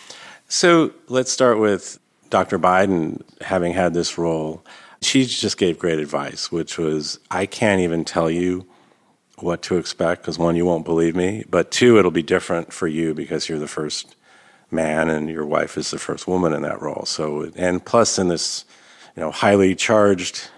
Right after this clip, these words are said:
atmosphere, you know, things, uh, were different. But her main advice, and I followed it pretty much to a T, which is just be yourself.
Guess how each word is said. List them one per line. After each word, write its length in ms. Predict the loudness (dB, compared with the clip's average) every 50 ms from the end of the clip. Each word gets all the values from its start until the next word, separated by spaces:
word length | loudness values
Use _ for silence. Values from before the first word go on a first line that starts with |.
| -8 -4
atmosphere, 840 | -2 -2 0 0 0 -2 -2 0 0 2 4 4 4 4 2 0 -2 -8 -18 -20 -20 -20 _ _ _ _ -6
you 100 | -2 0
know, 160 | 0 0 -2
things, 580 | -2 0 0 2 4 4 2 2 0 0 -2
uh, 280 | 0 0 2 2 2 2
were 140 | 0 0 2
different. 340 | 2 2 2 2 -2 -6 -6 -8 _ _ _ _ _ -20 -20 -20 -20 -20 -20 -20 -20 -20 -20 -12 -4
But 320 | 0 2 2 2 0 -4 -8 -6 -2
her 100 | -2 0
main 260 | 0 2 2 2 2
advice, 600 | 2 0 0 0 2 2 2 2 0 -2 -4 -6
and 180 | -6 -6 -4 -4
I 120 | -4 -4
followed 420 | -4 0 2 2 4 4 4 2 0
it 220 | 0 -2 -4 -10 _ _ _ _ -20 -20 -18
pretty 280 | -12 -6 -2 0 0 0
much 600 | 0 0 -2 -4 -4 -4 -4 -4 -6 -6 -10 -12 -16 -18 -20 -20 -20 -16 _
to 240 | -6 -2 0 0 0
a 40 | -2
T, 380 | -4 -6 -4 -4 -4 -4 -4
which 220 | -8 -8 -6 -6 -6
is 160 | -6 -6 -8
just 800 | _ -4 0 2 2 2 2 -2 -6 -10 -14 -20 -18 -14 -8 -4
be 80 | -4 -2
yourself. 800 | -2 -2 -4 -4 -4 -4 -4 -6 -8 -10 -14 -14 -16 -18 -20